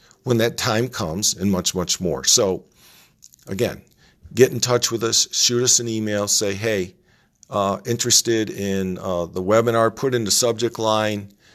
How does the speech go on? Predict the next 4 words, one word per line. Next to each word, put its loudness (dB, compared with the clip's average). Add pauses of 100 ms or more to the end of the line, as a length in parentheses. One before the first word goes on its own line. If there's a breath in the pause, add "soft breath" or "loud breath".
(220 soft breath)
uh, 2 (280)
"webinar 6
information, 0
please," -2